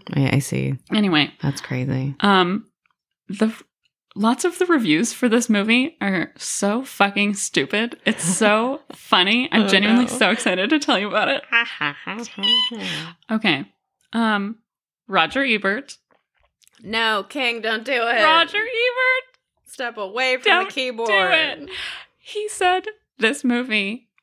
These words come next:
Speaker 2: was Twilight for boys.
Speaker 1: Hel-, did he watch it?
Speaker 2: I guess so.
Speaker 1: Did he watch the
Speaker 2: He
Speaker 1: movie?
Speaker 2: did.
Speaker 1: Does he, has he seen Twilight?
Speaker 2: I guess so. That's
Speaker 1: Did he
Speaker 2: the
Speaker 1: have,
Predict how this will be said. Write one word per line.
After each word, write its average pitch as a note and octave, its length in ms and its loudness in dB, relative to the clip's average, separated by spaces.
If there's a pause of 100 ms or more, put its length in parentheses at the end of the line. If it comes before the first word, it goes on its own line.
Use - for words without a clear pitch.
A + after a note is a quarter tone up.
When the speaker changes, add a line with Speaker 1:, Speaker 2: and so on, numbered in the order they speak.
(140)
Speaker 2:
was - 380 -4
Twilight C4 600 0
for - 160 -4
boys. C#3+ 680 -4 (1200)
Speaker 1:
Hel-, G3+ 380 0 (100)
did F#3 160 2
he G3+ 100 2
watch C3 460 0
it? F4 200 0
Speaker 2:
I D#4 180 -2 (200)
guess F#4 300 0
so. - 280 -6 (260)
Speaker 1:
Did A#3+ 160 4
he G3 140 2
watch D3+ 540 -2
the D#3+ 100 -4
Speaker 2:
He D3+ 60 0
Speaker 1:
movie? D3 240 2
Speaker 2:
did. C#5 480 0 (280)
Speaker 1:
Does G#3+ 200 0
he, G#3 120 0
has F#3+ 200 0
he E3+ 120 0
seen F3 260 -2
Twilight? G3 640 -2 (140)
Speaker 2:
I D#4 100 2
guess D#4 340 0
so. F#4 540 0 (1000)
That's - 80 -2
Speaker 1:
Did G#3+ 100 4
he F4 100 4
Speaker 2:
the D#4 140 6
Speaker 1:
have, G#3 160 -2